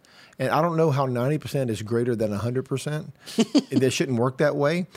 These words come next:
Speaker 1: But I know supernaturally, when you put, uh, God first in your money, that blessing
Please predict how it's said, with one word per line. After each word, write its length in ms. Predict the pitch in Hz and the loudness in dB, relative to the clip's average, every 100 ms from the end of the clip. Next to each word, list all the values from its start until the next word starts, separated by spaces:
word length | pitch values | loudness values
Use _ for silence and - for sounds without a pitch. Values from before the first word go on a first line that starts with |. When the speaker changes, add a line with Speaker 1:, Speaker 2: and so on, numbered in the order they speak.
| - | -8
Speaker 1:
But 140 | 123 131 | 0 2
I 80 | |
know 260 | 135 131 127 | 2 2 2
supernaturally, 1080 | - 170 147 127 117 131 - 127 104 107 104 - - | 0 -4 -2 -2 -2 -4 -4 -4 -2 -4 -6 -14 -12
when 200 | 120 117 | -4 -2
you 280 | 113 131 170 | 0 0 0
put, 360 | 160 - 156 156 _ _ - - - | -2 -2 -2 -2 _ _ -20 -20 -6
uh, 300 | 110 104 90 - 117 | -2 0 -2 -6 -8
God 320 | 107 120 123 | 0 2 2
first 520 | - 135 131 110 - - _ | -2 -6 -4 -6 -12 -20 _
in 400 | 120 120 110 107 | -6 -4 -4 -6
your 260 | 113 110 110 | -6 -2 0
money, 600 | 110 113 147 123 98 95 - - _ _ | 0 0 0 0 -4 -6 -12 -20 _ _
that 360 | 104 120 117 - _ 117 | -2 0 0 -4 _ -8
blessing 760 | 107 127 165 - 113 104 | 0 2 2 0 -2 -4